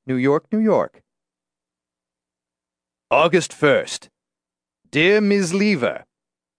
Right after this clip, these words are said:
No. Sincerely,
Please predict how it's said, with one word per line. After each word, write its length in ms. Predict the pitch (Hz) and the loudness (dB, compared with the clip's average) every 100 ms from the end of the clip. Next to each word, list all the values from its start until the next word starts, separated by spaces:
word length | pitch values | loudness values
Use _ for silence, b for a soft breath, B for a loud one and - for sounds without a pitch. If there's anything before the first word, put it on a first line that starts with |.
| _ _ _ _ | _ _ _ _
No. 680 | 117 165 160 120 82 62 _ _ _ _ _ _ | -4 0 2 0 -2 -8 _ _ _ _ _ _
Sincerely, 760 | - 95 - 104 117 170 262 | -20 -16 -6 -2 0 0 0